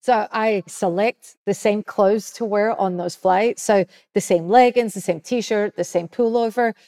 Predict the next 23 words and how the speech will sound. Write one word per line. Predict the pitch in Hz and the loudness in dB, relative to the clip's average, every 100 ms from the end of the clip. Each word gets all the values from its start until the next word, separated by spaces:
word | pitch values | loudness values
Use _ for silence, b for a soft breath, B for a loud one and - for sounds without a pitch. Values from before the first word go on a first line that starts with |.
| b | b
So | - 226 | 2 2
it's | 185 214 | 4 0
all | 208 | -2
comfort, | _ - 196 - - | _ -8 -6 -4 -4
comfort. | - 202 196 247 233 233 b b b b | -2 -4 -2 0 0 -4 b b b b
Um, | 208 196 202 - | 0 0 -2 -4
and | 214 196 | -2 -2
then | 220 208 | 0 0
I | 190 | -2
would | 185 - | -4 -6
pre-sleep. | - 214 208 - 269 269 | -2 -2 0 0 0 0
I | 214 | -4
know | 214 220 | -2 0
this | 214 | -2
sounds | 208 185 | -4 -4
a | 175 | -4
bit | 190 | -2
dorky, | 214 226 269 | -2 -2 -2
but, | 226 - | -2 0
you | 262 | 0
know, | 233 185 | 0 -4
someone | - 247 269 | -2 -2 -2
who | 247 214 | -4 -6